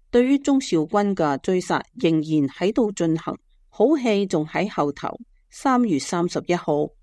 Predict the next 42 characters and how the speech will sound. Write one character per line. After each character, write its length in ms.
川 260
普 320
將 280
訪 240
問 240
北 120
京。 280
喺 260
呢 200
天 320
嚟 220
到 200
之 200
前， 240
習 180
近 200
平 300
必 140
須 380
不 80
惜 220
一 140
切 420
代 220
價， 340
確 140
保 200
內 220
部 320
唔 100
好 180
出 160
任 220
何 260
亂 220
子， 360
任 200
何 220
擦 220
槍 360
走 220
火 340